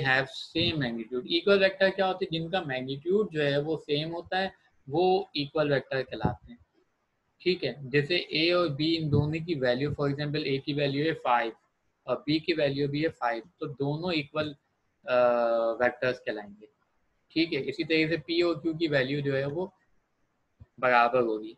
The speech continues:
अब अगर मैं दोबारा से पीछे आता हूँ, ए की वैल्यू फ़ाइव है, बी की वैल्यू फ़ाइव है,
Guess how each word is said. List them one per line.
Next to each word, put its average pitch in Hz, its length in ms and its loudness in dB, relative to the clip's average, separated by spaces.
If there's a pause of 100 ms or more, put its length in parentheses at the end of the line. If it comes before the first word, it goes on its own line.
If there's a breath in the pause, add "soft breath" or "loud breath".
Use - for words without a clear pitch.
(120)
अब 151 100 4
अगर 180 280 4
मैं 185 320 -2
दोबारा 135 320 4
से 160 120 -8
पीछे 160 260 -6
आता 156 200 -2
हूँ, 170 80 -16 (1200)
ए 185 120 8
की 180 140 6
वैल्यू 175 260 4
फ़ाइव 156 340 4
है, 160 60 2
बी 147 160 2
की 156 140 4
वैल्यू 151 280 0
फ़ाइव 127 400 2
है, 113 120 -6